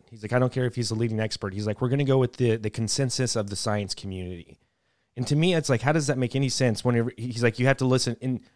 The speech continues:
there's multiple Peter McCulloughs, so why wouldn't you listen to just a broad, like, multiple people in that landscape? So I guess my question to you is, what do you say to that? Whenever Neil deGrasse Tyson says,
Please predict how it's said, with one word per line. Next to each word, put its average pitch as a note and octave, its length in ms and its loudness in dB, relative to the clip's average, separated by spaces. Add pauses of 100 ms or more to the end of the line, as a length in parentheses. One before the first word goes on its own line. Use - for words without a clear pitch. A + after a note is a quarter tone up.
(400)
there's D#3 180 6
multiple D#3 440 2
Peter G#2 220 0
McCulloughs, A2 420 4
so - 120 0
why B2 140 8
wouldn't A#2+ 200 2
you A#2+ 80 4
listen A#2 240 2
to G#2+ 100 -4
just A2 200 0
a A2+ 40 2
broad, G#2+ 340 4
like, G#2 260 0 (100)
multiple A#2+ 580 4
people A2+ 320 2
in G#2 80 4
that G#2 180 0
landscape? G#2+ 460 -2
So A#2 160 2
I A2+ 100 4
guess C#3 180 0
my A#2+ 140 0
question A2+ 380 0
to - 100 -6
you B2+ 120 4
is, G2+ 100 0
what C3 80 2
do D#3 80 2
you D3+ 60 0
say A#2 240 0
to A#2 100 -2
that? E2+ 260 -6
Whenever A2+ 300 0
Neil A#2 200 2
deGrasse A2+ 300 0
Tyson G#2 300 -2
says, G2+ 260 0